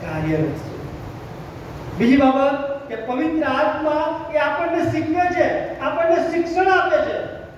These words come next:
આપણને જીવન જીવતા એ શીખવે છે. યોહાન ચોથો અધ્યાય અને છવ્વીસમી કલમની અંદર ત્યાં એ પ્રમાણે લખવામાં આવ્યું છે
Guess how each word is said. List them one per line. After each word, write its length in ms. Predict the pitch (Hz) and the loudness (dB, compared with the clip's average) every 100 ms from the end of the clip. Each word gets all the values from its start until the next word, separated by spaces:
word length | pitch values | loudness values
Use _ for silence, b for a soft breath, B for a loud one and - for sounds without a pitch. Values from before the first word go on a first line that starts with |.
| - - - - - - - - - - - - - - - - - - - - - - - - - - - - - - - - - - - - - | -18 -20 -20 -20 -20 -20 -20 -18 -16 -14 -12 -12 -12 -10 -10 -10 -10 -10 -10 -10 -10 -10 -10 -10 -8 -10 -8 -8 -8 -8 -10 -10 -10 -10 -10 -10 -6
આપણને 720 | 165 190 180 170 165 160 160 - - - 175 | -2 0 2 2 2 0 -4 -6 -10 -10 -4
જીવન 280 | 185 185 | 2 2
જીવતા 420 | 170 160 165 156 151 147 - 156 | 2 -2 -2 -2 -2 -2 -8 -6
એ 40 | 156 | -4
શીખવે 440 | - 143 139 143 | -4 -6 -6 -4
છે. 200 | - 143 143 - - - - - 170 | -4 -8 -8 -10 -10 -12 -12 -8 0
યોહાન 300 | 170 190 185 | 2 4 4
ચોથો 440 | 185 185 185 185 | 2 -2 -2 0
અધ્યાય 400 | 185 180 190 180 | -2 0 0 0
અને 640 | 160 156 - - - 160 156 | -2 -4 -6 -10 -8 -6 -4
છવ્વીસમી 440 | 185 196 190 196 | -2 -2 -4 -8
કલમની 360 | 196 185 185 180 | -4 0 2 0
અંદર 480 | 170 185 - - - - | 0 0 -2 -4 -8 -6
ત્યાં 160 | 196 | 0
એ 80 | 196 | 4
પ્રમાણે 400 | - 196 196 196 | 4 2 2 2
લખવામાં 480 | 190 170 185 208 202 | 2 2 2 4 4
આવ્યું 160 | 190 196 | 2 0
છે 160 | 208 | -2